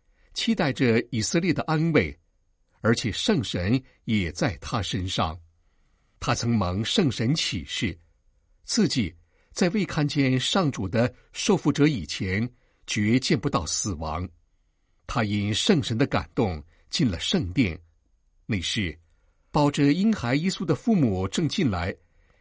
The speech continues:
要按照法律的惯例为他行礼。西莫盎就双臂接过他来，赞美天主说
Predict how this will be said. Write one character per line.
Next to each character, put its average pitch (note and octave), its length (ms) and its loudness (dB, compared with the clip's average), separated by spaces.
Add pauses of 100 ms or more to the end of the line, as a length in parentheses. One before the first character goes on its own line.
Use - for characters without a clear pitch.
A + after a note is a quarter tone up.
要 C3 160 4
按 A2+ 160 0
照 G2 280 0 (140)
法 F#2+ 340 0
律 C#3 140 0
的 C3+ 100 -2
惯 F3 300 0
例 G2 220 0 (200)
为 C3+ 100 0
他 B2+ 160 -4
行 G#2+ 380 -4
礼。 E2+ 260 -4 (640)
西 - 240 0
莫 F3+ 180 2
盎 C#3 200 0 (400)
就 E3 120 0
双 G#3 380 0
臂 D#3 240 0
接 A#3 220 2
过 D#3 120 4
他 - 180 -2
来， G#2 320 0 (400)
赞 C#3+ 240 2
美 G2 260 -4
天 C#3+ 300 2
主 A2 160 -4
说 F#2+ 380 -2